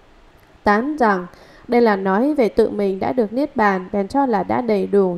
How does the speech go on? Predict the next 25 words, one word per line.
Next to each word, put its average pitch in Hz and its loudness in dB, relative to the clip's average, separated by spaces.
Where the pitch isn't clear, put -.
cho 254 -4
nên 262 -2
chẳng 196 -4
mong 247 -4
cầu 190 -2
gì 185 -4
nữa. 208 -2
Dùng 202 0
lực 196 -2
phương 294 -6
tiện 220 0
thuyết 311 -2
trí 233 0
tuệ - -4
Như 269 -6
Lai, 269 -2
có 208 0
nghĩa 285 -2
là 208 -2
đầu 196 0
tiên 285 -2
Phật 196 -4
thuyết 302 -4
phương 285 -2
tiện 220 -4